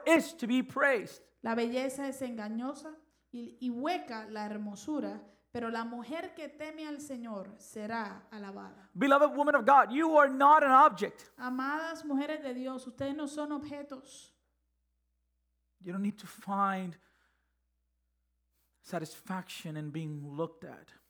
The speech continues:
Speaker 2: Tú no tienes que encontrar satisfacción en que te vean.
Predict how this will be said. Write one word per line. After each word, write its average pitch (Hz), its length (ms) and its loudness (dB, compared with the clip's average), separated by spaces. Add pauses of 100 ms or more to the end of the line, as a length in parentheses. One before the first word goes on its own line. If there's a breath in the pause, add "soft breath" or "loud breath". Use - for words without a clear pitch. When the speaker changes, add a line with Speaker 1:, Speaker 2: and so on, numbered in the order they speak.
Speaker 2:
Tú 269 100 -8
no 262 140 -6
tienes 269 280 -8
que 285 80 -10
encontrar 254 600 -8
satisfacción 262 960 -10
en 240 160 -8
que 233 160 -8
te 226 180 -8
vean. 220 760 -6